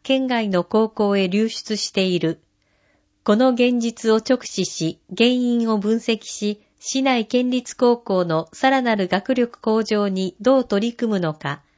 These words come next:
との質問に対し、教育長は、市内中学校卒業生の進学ニーズに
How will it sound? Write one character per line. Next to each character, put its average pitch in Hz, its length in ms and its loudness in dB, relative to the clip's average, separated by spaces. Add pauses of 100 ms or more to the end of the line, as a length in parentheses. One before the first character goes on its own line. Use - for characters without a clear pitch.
(360)
と 269 120 0
の 240 140 2
質 - 240 -6
問 226 180 0
に 214 160 -2
対 208 240 -2
し、 151 340 -6 (500)
教 277 260 4
育 269 240 -6
長 175 340 -2
は、 139 220 -6 (1040)
市 - 240 -2
内 269 240 4
中 269 260 0
学 269 240 0
校 220 200 2
卒 208 320 -2
業 254 220 4
生 190 280 0
の 170 140 0
進 254 280 0
学 262 260 2
ニ 247 200 4
ー 208 80 0
ズ 185 100 -2
に 165 300 -2